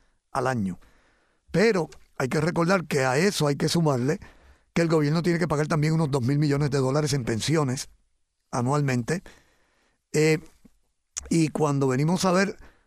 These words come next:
las obligaciones con las que el gobierno se queda, estamos hablando de que representan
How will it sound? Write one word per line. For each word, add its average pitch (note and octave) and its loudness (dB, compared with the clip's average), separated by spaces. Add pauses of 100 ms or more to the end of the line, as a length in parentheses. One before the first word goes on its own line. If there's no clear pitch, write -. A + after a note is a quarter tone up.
(180)
las C#3+ 0
obligaciones C3+ 0
con C#3+ -2
las B2+ -2
que - -6
el C3 -2
gobierno B2 -2
se E3 -4
queda, C#3+ -2 (440)
estamos C3 -2
hablando C#3+ 0
de F3 -2
que C#3 -2
representan B2+ -2